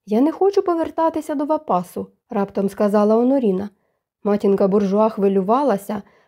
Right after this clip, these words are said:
доти, поки Оноріна не відкрила причину такого висловлювання.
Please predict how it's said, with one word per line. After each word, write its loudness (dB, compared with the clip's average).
доти, -4
поки -2
Оноріна 2
не 0
відкрила -2
причину -4
такого -4
висловлювання. -4